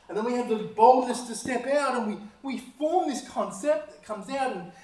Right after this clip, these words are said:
as this concept, these principles develop within us, th-, they just get better and better. Not bragging, by the way, but it's, it's this concept of God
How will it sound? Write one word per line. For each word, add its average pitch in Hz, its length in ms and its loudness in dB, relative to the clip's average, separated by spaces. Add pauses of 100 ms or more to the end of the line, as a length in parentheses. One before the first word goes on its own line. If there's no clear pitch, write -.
(120)
as 294 260 -2
this 254 220 -8
concept, 269 440 -4
these 196 140 -12
principles - 720 -8 (160)
develop 302 520 6
within 302 360 0
us, - 240 4 (460)
th-, 254 140 4 (160)
they 233 100 -2
just 208 260 -6
get - 160 -4
better 269 320 8
and - 200 -4
better. 311 360 8 (420)
Not - 260 -12
bragging, 170 380 -4
by 123 100 -18
the 120 80 -18
way, 135 260 -8
but - 120 -6
it's, 254 180 -12 (240)
it's 220 160 -8
this - 320 -12
concept 302 500 0
of 170 160 -8
God 254 340 4